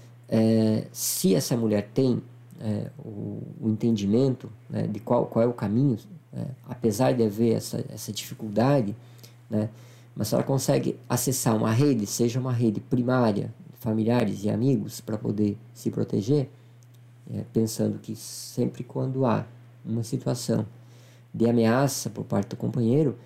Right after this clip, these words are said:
muitas vezes essa ameaça não é, n-, não, não é só pra mulher, é pro-, é pra alguém que estiver perto dela, né?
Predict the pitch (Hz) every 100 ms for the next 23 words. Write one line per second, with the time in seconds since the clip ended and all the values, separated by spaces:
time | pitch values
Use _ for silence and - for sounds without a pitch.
0 | - - 113 123 131 104 113 120 120 135
1 | 123 120 127 139 135 120 123 - 113 -
2 | 110 110 113 113 113 123 - 131 131 139
3 | 151 135 127 113 - - - - - -
4 | - - - 123 117 110 117 123 - 127
5 | 127 127 123 135 120 107 - - - -
6 | - - 120